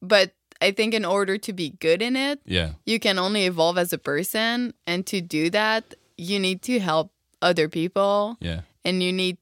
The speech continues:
Speaker 1: to learn from other people. So you surround yourself with great people that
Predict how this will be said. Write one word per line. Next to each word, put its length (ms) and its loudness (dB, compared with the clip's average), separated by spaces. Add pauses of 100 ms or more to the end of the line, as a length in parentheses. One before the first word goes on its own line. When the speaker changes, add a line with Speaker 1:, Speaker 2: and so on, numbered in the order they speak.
(120)
Speaker 1:
to 160 0
learn 400 0
from 220 -6
other 240 0
people. 680 -4
So 160 -4
you 160 2
surround 420 2
yourself 520 -4
with 200 -8
great 460 0
people 520 -2
that 260 -2